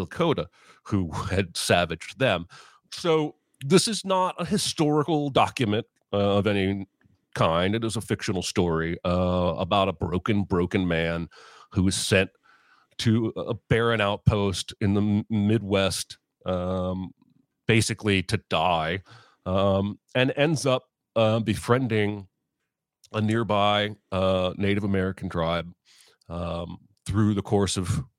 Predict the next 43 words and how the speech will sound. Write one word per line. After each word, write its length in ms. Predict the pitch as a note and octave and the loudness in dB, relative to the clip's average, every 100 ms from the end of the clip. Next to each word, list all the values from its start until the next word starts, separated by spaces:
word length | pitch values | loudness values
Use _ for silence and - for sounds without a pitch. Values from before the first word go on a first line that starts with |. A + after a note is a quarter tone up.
| _ _ | _ _
ups 240 | F#2+ - - | -2 0 -2
and 120 | F2+ | 0
downs. 500 | E2+ F2 F2 E2 - - | 2 2 2 0 -2 0
Uh, 160 | A#2+ - D#3 - - | 0 0 -6 -12 -2
I 80 | - | 0
don't 100 | D#4 | 0
know 80 | D4+ | 2
how 100 | B3 | 0
much 200 | F#3+ - | 0 -6
credit 340 | - C3+ B2+ B2 | 0 2 2 -2
of 140 | G2 | -2
this 200 | A2+ G2+ | -2 0
movie 420 | A2+ A#2 A2 G#2+ G#2+ _ - | 0 0 0 -6 -8 _ -2
I'm 460 | A2 G#2+ G#2 G2 - | 0 0 -4 -8 -2
ready 260 | A2 G#2 G#2 | 2 2 0
to 120 | F2+ | -4
give 260 | G2+ F#2+ - | -2 -2 0
Kevin 280 | F#2 F2 | -2 0
Costner, 580 | E2 E2+ E2 - E2+ E2 | 0 0 0 -2 -2 0
and 100 | F#2 | 0
I'm, 140 | B2 - | 0 0
I 120 | C#3 C#3 | 2 2
love 300 | G2+ F#2+ - | 0 -2 -2
Kevin 280 | F2 D#2+ | -4 -4
Costner. 500 | - F#2 F2 - D#2 | -2 0 0 -4 -10
Please 220 | - G2 E2+ | -6 -6 -4
don't 200 | D#2+ C#2+ | -8 -6
take 200 | F2 - | -8 -4
that 180 | D#2+ D#2 | -4 -2
the 80 | E2 | -2
wrong 300 | E2+ D#2+ E2 | 0 0 0
way. 260 | F2+ E2 - - - - _ | 0 -2 -8 -20 -20 -20 _
But 260 | F2+ G#2 G2+ - | 0 0 0 0
the 80 | A2 | 0
cinematographer 920 | F2+ - F3+ C3+ - G#2+ G#2+ F#2+ G2 | 0 -2 -2 -2 0 0 0 -4 -6
is 80 | E2+ | -4
doing 300 | G#2 F#2+ F2 | -2 -2 -2
so 300 | - A#2 A2 | -2 2 2
much 240 | G2 - | 0 -2
heavy 260 | G2+ G2+ G2 | 0 0 0
lifting 400 | F#2+ - F#2 A2 | -2 -2 -2 0
here 420 | A#2+ A#2 A#2 A#2 - - - _ - | 0 2 0 -2 -8 -20 -20 _ -18
that 380 | F2+ G#2 G2 F#2+ | -6 0 0 -2